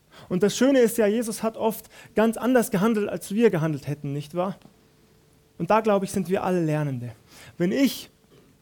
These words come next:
sehe, wie Jesus mit Menschen umgegangen ist, wie geduldig und liebevoll er war,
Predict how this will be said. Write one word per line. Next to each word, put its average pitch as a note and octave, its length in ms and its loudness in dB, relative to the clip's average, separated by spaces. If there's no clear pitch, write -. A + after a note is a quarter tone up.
sehe, G#3+ 340 4
wie E3+ 60 -2
Jesus G#3 380 0
mit F3+ 160 -4
Menschen G#3 400 -2
umgegangen E3 540 -2
ist, - 260 -10
wie F3 60 -2
geduldig F3 520 2
und D#3+ 160 -8
liebevoll F3+ 520 -2
er C3 160 -6
war, A#2+ 240 -6